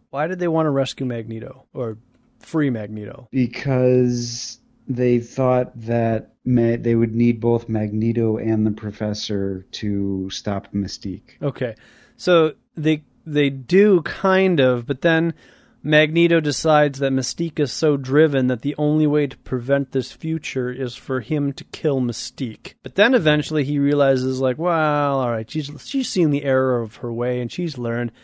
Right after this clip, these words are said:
Speaker 1: And then it's almost as if he's about to kill the president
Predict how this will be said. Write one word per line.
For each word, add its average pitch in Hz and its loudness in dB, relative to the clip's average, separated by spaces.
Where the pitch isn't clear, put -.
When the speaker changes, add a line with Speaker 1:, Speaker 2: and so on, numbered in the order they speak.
Speaker 1:
And 143 -2
then 165 0
it's 151 0
almost 175 0
as 139 -4
if 135 -4
he's 175 -6
about 143 -2
to - -14
kill 151 -2
the 123 -8
president 202 -4